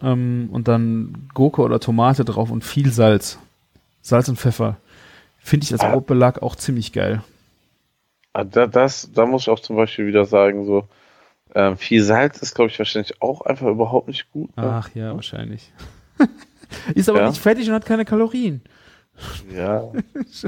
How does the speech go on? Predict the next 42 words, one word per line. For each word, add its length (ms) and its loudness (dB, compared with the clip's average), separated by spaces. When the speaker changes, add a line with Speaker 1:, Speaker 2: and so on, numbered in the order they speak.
Speaker 1:
<laughs> 680 -10
Speaker 2:
Aber 360 4
die 100 -8
Schilddrüse, 760 2
da 200 4
gibt's 240 -6
ja 80 2
irgendwie 280 -2
sowas, 300 4
dann 160 -4
speichert 440 -4
die 100 -2
doch 180 -2
irgendwie 280 -6
mehr 380 0
als 200 -4
Speaker 1:
Ach, 80 -10
Speaker 2:
Fett 240 -2
ab. 140 -2
Speaker 1:
wahrscheinlich. 540 -18
Speaker 2:
Ja. 160 -20
Speaker 1:
Egal. 400 0
Speaker 2:
Frag 120 6
mich 180 2
nicht. 100 -4
Ja. 540 2
Schwierig 600 2
alles, 380 0
ne? 180 4
So, 120 -2
und 180 -4
aber, 440 6
ähm, 80 -2
eigentlich 300 -4
wissen 260 -10
wir 160 4
ja, 80 2
wie 60 -4
man 160 -2
sich 160 -16
gesund 320 -10
ernährt, 520 2